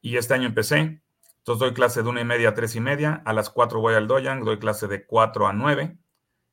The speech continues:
Este, doy clase de cuatro a seis de taekwondo y de seis a nueve de jiu-jitsu.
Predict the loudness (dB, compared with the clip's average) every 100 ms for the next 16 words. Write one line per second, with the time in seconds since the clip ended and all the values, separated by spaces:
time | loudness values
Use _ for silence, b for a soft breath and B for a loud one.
0 | _ -4 -4 -4 -8 -6 -6 -4 -6 -8
1 | -10 -12 -16 _ _ _ _ -2 -2 2
2 | 0 0 -4 2 2 4 2 2 0 -2
3 | -2 -4 -2 -2 0 2 2 0 -2 -4
4 | -4 -4 -2 -2 -2 -6 -8 -10 -10 -8
5 | -8